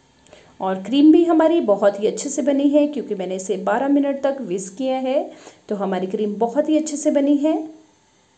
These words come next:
अगर हम थोड़ी देर के लिए करते हैं तो cream तो बन जाती है, पर वो थोड़ी देर बाद फिर melt होना शुरू हो जाती है और cake पे अच्छे से लगती नहीं है।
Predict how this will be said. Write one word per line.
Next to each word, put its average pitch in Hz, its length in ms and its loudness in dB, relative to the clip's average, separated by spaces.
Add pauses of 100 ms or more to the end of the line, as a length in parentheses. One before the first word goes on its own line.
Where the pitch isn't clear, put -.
(760)
अगर 220 200 0
हम 240 200 -4
थोड़ी 311 220 2
देर 339 160 0
के 330 100 -2
लिए 302 160 0
करते 302 300 2
हैं 294 160 4
तो 294 100 0
cream 220 260 -2
तो 226 100 0
बन 254 220 2
जाती 294 360 0
है, 320 140 2
पर 311 220 0
वो 202 140 -6
थोड़ी 240 220 -4
देर 269 160 -4
बाद 254 220 0
फिर 208 180 -2
melt 196 340 -2
होना 262 200 -2
शुरू 277 260 -4
हो 294 60 0
जाती 220 360 0
है 294 260 -4 (300)
और 196 200 0
cake 214 340 -2
पे 247 100 2
अच्छे 240 220 -2
से 240 160 0
लगती 220 340 -2
नहीं 277 220 0
है। 294 340 -4